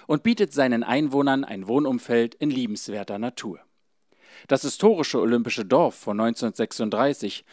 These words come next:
und das zweitausendvierzehn eröffnete Erlebnisdorf Karls ziehen jährlich tausende Besucher an und bieten Unterhaltung für die ganze Familie. Hochwertige Markenhersteller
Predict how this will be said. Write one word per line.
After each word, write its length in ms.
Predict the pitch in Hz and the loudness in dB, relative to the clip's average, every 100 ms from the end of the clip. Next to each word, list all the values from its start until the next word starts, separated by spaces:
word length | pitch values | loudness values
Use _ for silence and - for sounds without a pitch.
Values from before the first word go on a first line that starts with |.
| - | -8
und 100 | - | 0
das 200 | 160 - | 2 2
zweitausendvierzehn 960 | - 185 202 165 143 135 185 185 - 117 | 0 0 0 -2 -2 -2 -2 -2 -2 -4
eröffnete 520 | - 156 - 147 143 110 | -2 -2 -2 -6 -2 -2
Erlebnisdorf 800 | 101 135 - 135 - 120 - - | -2 -4 -4 -8 0 0 0 -2
Karls 520 | 117 110 123 - - - _ | 0 0 -4 -10 -14 -20 _
ziehen 260 | - 165 | 0 4
jährlich 360 | 147 147 151 - | 6 4 4 -2
tausende 440 | - 180 175 147 | -2 0 2 2
Besucher 560 | 107 113 113 160 - 107 | 0 0 2 0 0 -2
an 240 | 117 127 - - - | 0 -2 -4 -16 -8
und 180 | - 190 | -4 -2
bieten 320 | 214 214 170 | -4 -6 -4
Unterhaltung 640 | 143 131 113 120 135 143 135 | -2 2 2 4 2 0 -6
für 140 | 120 | -4
die 100 | 135 | -4
ganze 320 | 117 104 - | -2 -2 -4
Familie. 640 | 104 123 120 101 90 87 - _ _ _ _ _ - - | -8 -4 -2 -2 -6 -10 -16 _ _ _ _ _ 2 6
Hochwertige 640 | 220 - 143 127 113 113 | 6 6 0 0 0 0
Markenhersteller 960 | 107 139 - 104 101 - 104 101 101 | 0 -2 -6 -8 -8 -8 -4 -2 -4